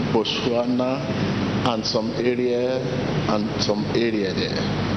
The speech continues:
Open your lips. Why I'm calling your attention to this, I've been praying, praying, praying. God say,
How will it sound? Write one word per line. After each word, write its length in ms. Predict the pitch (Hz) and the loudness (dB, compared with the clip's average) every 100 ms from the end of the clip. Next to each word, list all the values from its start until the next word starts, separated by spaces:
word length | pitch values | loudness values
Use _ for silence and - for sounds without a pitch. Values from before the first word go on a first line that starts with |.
| - - - - - - - - - - - - - - - 190 - 151 - - - - - - - - - - - - - - - - 147 - - - | -2 0 0 0 0 0 0 0 0 0 0 0 0 0 0 -2 -2 0 -2 -2 0 0 0 0 0 0 0 0 0 0 0 0 0 0 0 0 0 0
Open 300 | - 135 123 | 2 2 2
your 120 | 113 | 2
lips. 640 | 110 131 151 - - - - - - - - - - - - - - - - - - - - - - - - 123 | 2 0 0 0 0 -2 -2 -2 0 0 0 0 0 -2 0 0 0 -2 0 0 -2 -2 -2 -2 -2 0 0 2
Why 260 | 156 165 156 | 2 2 0
I'm 180 | 135 120 - | -2 -2 0
calling 400 | 143 143 147 143 | 0 2 0 2
your 180 | 127 107 | 0 0
attention 400 | - 123 - 123 | 0 -2 0 -2
to 120 | - 104 | 0 -2
this, 460 | 98 - - - - - - - - - - 104 | -2 -2 -2 -2 -2 -2 -2 -2 -2 -2 0 0
I've 220 | 117 110 | 0 0
been 180 | 113 104 | -2 0
praying, 560 | 113 139 151 151 151 147 | 0 0 2 0 -2 0
praying, 360 | 131 131 127 127 | 0 2 0 0
praying. 180 | 127 120 | 0 0
God 140 | 123 127 | 0 0
say, 220 | 123 120 | 0 -2